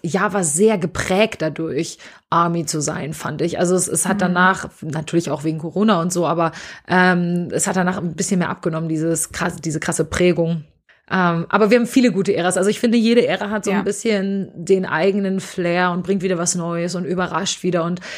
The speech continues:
Speaker 1: die B-Ära ist zum Beispiel ganz anders als die Map of the Soul-Ära. Map of the Soul-Ära ist
Speaker 2: Genau.
Speaker 1: wieder so anders als die Love Yourself-Ära. Die Love Yourself-Ära ist so anders als die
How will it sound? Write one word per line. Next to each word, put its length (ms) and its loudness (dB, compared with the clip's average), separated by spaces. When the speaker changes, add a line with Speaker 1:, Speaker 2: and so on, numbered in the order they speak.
Speaker 1:
die 60 4
B-Ära 520 4
ist 120 -2
zum 120 -4
Beispiel 200 -4
ganz 380 -2
anders 360 -4
als 200 -6
die 80 -4
Map 160 -6
of 100 -6
the 80 -6
Soul-Ära. 960 0
Map 100 0
of 100 0
the 60 2
Soul-Ära 520 2
ist 100 2
Speaker 2:
Genau. 140 4
Speaker 1:
wieder 120 2
so 240 -4
anders 320 -4
als 140 -8
die 60 -2
Love 320 0
Yourself-Ära. 760 -2
Die 100 2
Love 280 4
Yourself-Ära 500 2
ist 200 -4
so 460 6
anders 340 2
als 200 -4
die 100 -4